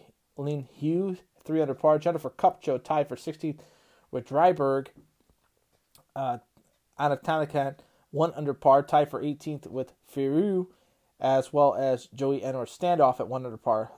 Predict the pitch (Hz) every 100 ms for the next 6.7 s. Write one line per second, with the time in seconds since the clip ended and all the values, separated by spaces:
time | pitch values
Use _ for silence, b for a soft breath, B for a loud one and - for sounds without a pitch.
0 | - 117 113 147 151 - 147 - b b
1 | b b b b - 175 160 151 175 170
2 | 156 - - 160 156 139 160 151 - -
3 | - 165 151 147 165 151 - - - 127
4 | 123 117 123 b b b _ - 117 -
5 | 175 - 151 - - - 143 131 127 131
6 | 127 - - 165 - 156 143